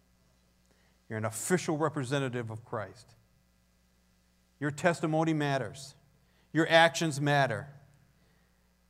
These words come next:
Your reactions matter. Your lives matter. What you say matters. Then he goes on to say, "I am telling the truth, I am not lying,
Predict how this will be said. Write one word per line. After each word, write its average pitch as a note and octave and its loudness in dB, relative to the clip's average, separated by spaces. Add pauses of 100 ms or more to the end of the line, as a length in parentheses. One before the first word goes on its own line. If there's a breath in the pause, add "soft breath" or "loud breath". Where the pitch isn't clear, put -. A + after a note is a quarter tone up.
(460)
Your D3 0
reactions D3+ 4
matter. A2+ -4 (1400)
Your C#3+ -4
lives D3 4
matter. A2 -6 (1400)
What C3+ 0
you D3+ -2
say C#3 2 (640)
matters. A#2+ 2 (1160)
Then E3+ 4
he G3 8
goes D#3+ 4
on C#3+ 4
to C3 -2
say, B2+ 2 (200)
"I C3+ 0
am C3+ 0
telling D#3+ 4
the F#3 -2
truth, C#3 -2 (140)
I A2+ -8
am A#2+ -6
not C#3+ 0
lying, A#2 0